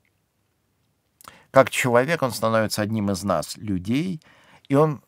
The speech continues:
делает то, что мы должны были сделать, но не сделали.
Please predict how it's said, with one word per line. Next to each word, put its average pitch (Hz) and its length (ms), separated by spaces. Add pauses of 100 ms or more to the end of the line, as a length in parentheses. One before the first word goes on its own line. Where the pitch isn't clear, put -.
(220)
делает 131 440
то, 156 120
что - 180
мы 131 160
должны 123 340
были 107 180
сделать, 123 360
но 113 60
не 117 140
сделали. 98 480